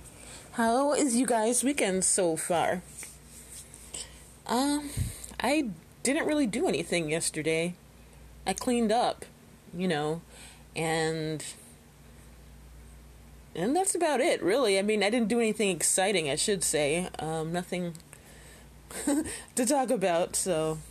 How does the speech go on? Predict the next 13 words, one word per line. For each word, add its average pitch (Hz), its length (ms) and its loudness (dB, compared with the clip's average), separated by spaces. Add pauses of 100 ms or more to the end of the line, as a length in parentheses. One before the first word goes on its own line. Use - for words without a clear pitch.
(420)
I 247 120 0
hope 269 180 2
you 285 140 2
guys 254 240 2
had 226 140 2
a 220 40 2
more 214 200 4
exciting 214 640 2 (540)
day 220 200 2
than 208 180 2
I 220 140 2
did, 175 260 2
and 180 260 -2